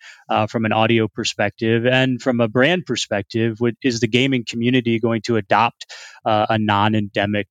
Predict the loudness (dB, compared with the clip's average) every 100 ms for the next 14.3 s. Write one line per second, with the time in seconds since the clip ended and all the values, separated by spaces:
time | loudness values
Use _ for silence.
0 | -8 -6 -6 -8 -8 -2 0 2 -2 -4
1 | -2 -2 0 2 2 2 -2 0 0 0
2 | 0 -2 -4 -6 -8 -10 -14 -20 -18 -12
3 | -2 0 2 0 -4 0 0 2 0 0
4 | -2 0 0 0 0 0 0 -4 -4 -6
5 | -6 -6 -4 -2 -2 -2 -6 -8 -2 0
6 | -2 -8 -6 -6 -6 -6 -8 -6 -4 -2
7 | 0 0 0 2 0 2 4 4 0 -2
8 | -4 -2 0 0 -2 -10 -12 -20 -10 -2
9 | 0 0 -2 -2 -2 0 2 2 2 0
10 | 0 0 -2 _ -20 -20 -6 0 0 0
11 | -4 -2 -2 0 0 0 0 0 -4 -4
12 | -4 -2 -2 -4 -4 -6 -2 0 0 -2
13 | 0 0 0 -4 -8 -2 2 2 0 -2
14 | -4 -4